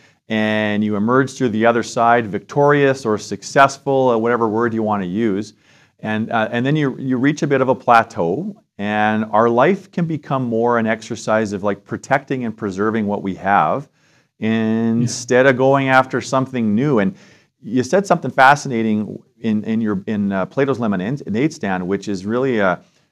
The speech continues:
Speaker 1: redefining what your comfort zone actually is. And I've never heard anybody say that before. And I wondered if you could talk about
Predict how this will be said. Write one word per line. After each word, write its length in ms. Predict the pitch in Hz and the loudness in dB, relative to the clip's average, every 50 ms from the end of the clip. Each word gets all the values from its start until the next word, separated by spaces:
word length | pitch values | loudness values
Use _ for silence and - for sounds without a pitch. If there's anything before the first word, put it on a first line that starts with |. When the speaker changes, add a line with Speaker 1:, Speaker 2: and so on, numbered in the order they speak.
| _ _ _ - | _ _ _ -8
Speaker 1:
redefining 920 | 110 104 123 139 156 180 170 185 151 - - - 120 117 120 120 120 113 107 | -4 -2 0 0 0 2 0 0 -2 -2 -2 2 2 2 4 2 0 -2 0
what 180 | 107 110 - 104 | 0 0 -2 -2
your 120 | 98 92 | -4 -6
comfort 540 | - _ - 127 135 - - 123 107 - - | -6 _ -4 -4 -4 -4 -4 -6 -6 -6 -4
zone 320 | - 98 92 95 98 - _ - | -6 -6 -4 -4 -6 -8 _ 0
actually 760 | 95 104 104 104 - - - - 127 101 104 101 95 87 - _ - | 2 4 4 4 0 -6 -12 -10 -8 -6 -6 -6 -6 -8 -10 _ -4
is. 540 | - 120 139 147 104 80 73 - - - - - | -2 0 0 0 0 -2 -4 -12 -16 -18 -12 -8
And 100 | 95 98 | -6 -4
I've 140 | 98 107 | -2 -2
never 240 | 117 139 147 180 165 | 0 0 2 2 2
heard 240 | 139 160 170 175 165 | 2 4 4 4 4
anybody 320 | 160 156 147 139 139 131 | 2 2 4 4 4 4
say 260 | 113 170 147 147 151 156 | 4 2 0 0 2 4
that 180 | 160 143 135 - | 4 4 4 2
before. 260 | 110 - - 110 101 | -2 -4 0 0 0
And 80 | 98 | 2
I 40 | 98 | 2
wondered 260 | 101 127 170 208 208 | 0 0 -2 -2 -2
if 120 | 202 196 - | -4 -2 -2
you 60 | - | -4
could 160 | - 107 - | -4 -4 -8
talk 300 | - - 120 131 143 - | -4 0 0 0 2 0
about 360 | 135 110 107 104 98 - - | -2 0 0 0 0 0 -4